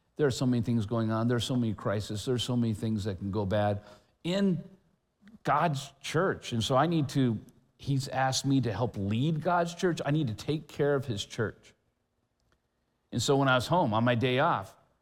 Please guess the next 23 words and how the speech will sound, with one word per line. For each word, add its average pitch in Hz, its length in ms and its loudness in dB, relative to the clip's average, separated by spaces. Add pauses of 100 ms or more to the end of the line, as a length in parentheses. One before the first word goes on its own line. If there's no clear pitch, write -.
(320)
I 117 200 2
think, 104 280 0
you 139 60 2
know, 139 100 2
I, 123 320 -2 (220)
I, - 80 2
I 151 40 2
can 113 220 -2
never 127 240 0
study 110 400 -2
enough 90 340 -6
for 90 100 -10
Sunday. 90 540 -6 (1400)
And 95 120 -6
so 120 160 2
I'd 113 360 2
study 117 520 -2 (240)
on 95 180 -6
Su-, - 260 -4
on 95 240 -2
my 90 120 -4
days 82 320 -4
off. - 200 -12